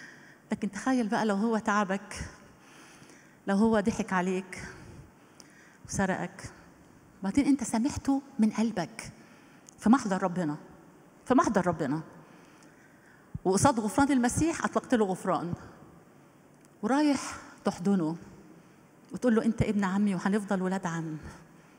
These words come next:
بحبك"، وتكلمه عن يسوع. قول لي: "إيه رأيك؟ هيشوف يسوع؟ هيشوف غفرانه؟ هيشوف تواضعه؟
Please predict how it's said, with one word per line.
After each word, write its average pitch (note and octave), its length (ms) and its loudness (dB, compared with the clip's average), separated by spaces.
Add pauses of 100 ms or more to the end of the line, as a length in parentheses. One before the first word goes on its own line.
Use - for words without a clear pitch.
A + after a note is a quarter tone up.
(260)
بحبك"، E3+ 680 -6 (400)
وتكلمه G#3 420 0
عن F3+ 120 -2
يسوع. E3 460 -4 (1200)
قول A#3 100 2
لي: A3 80 2
"إيه G3+ 120 2
رأيك؟ F3 560 -4 (1400)
هيشوف - 320 -2
يسوع؟ A3+ 420 -2 (1300)
هيشوف G3 300 0
غفرانه؟ G#3+ 520 -2 (1700)
هيشوف F#3+ 280 -4
تواضعه؟ F#3 680 -2